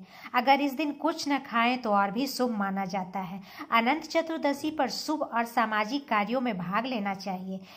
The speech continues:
कहा जाता है कि जो भी व्यक्ति अनंत चतुर्दशी पर विधि विधान से अनंत देव की पूजा करता है,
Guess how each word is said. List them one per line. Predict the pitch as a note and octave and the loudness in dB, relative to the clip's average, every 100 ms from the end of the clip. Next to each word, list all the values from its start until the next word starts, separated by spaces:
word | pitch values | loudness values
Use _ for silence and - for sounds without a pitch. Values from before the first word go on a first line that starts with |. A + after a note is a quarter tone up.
| - A#3 | -2 2
कहा | A3 C#4 | 4 4
जाता | C#4+ D4+ D#4 | 4 2 2
है | D4+ | 2
कि | D4+ C4 | 0 -2
जो | A#3+ A#3 | 0 0
भी | A#3 D4+ | 0 0
व्यक्ति | C4 B3+ C#4 B3 | 0 0 -4 -4
अनंत | A3+ A3+ C#4+ | -2 0 0
चतुर्दशी | C#4 C#4 C4 B3 A#3 A#3 C#4+ | 0 -2 -2 -2 -2 0 0
पर | C#4 G3+ F3+ - - G#3+ | 0 0 -2 -12 -14 -4
विधि | B3+ D#4 E4+ | 0 2 2
विधान | C4 A#3+ C4+ D4 | 0 2 2 2
से | C#4 | 2
अनंत | G#3+ G#3+ C4 D4+ | 2 2 2 2
देव | A#3 B3 A#3+ | 0 0 0
की | C4+ B3+ | -4 -6
पूजा | G#3 G#3+ B3+ | -6 0 0
करता | B3 G#3+ G3+ A#3 | 2 -2 0 2
है, | A#3 G#3 | 2 0